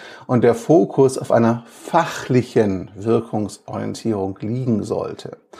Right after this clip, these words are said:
Für Führungskräfte und Leitungskräfte in der sozialen Arbeit ist das Buch trotzdem spannend, weil natürlich kommt A, der wirtschaftliche Aspekt dazu und B, wird auch immer wieder deutlich gemacht,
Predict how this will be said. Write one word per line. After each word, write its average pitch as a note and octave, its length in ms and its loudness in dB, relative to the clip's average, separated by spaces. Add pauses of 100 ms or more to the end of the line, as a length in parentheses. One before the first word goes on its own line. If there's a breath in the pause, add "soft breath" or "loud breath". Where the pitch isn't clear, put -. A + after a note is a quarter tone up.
(960 loud breath)
Für C#3 320 4
Führungskräfte B2+ 920 2
und A2+ 200 0
Leitungskräfte B2+ 680 0
in A#2 60 0
der A#2+ 80 -2
sozialen G#2+ 400 -2
Arbeit G2+ 340 0
ist - 140 -4
das B2+ 140 0
Buch D3+ 200 0
trotzdem C3+ 360 -4
spannend, A2+ 440 0
weil G#2+ 80 0
natürlich A#2 440 -2
kommt - 360 -8
A, A#2 220 0
der G#2+ 140 2
wirtschaftliche D3 580 0
Aspekt - 380 -4
dazu D3+ 380 0
und C#3 200 -6
B, C#3 220 4
wird C3 120 2
auch B2+ 120 -4
immer C3+ 200 -2
wieder B2+ 140 -2
deutlich C3 400 -2
gemacht, - 400 -8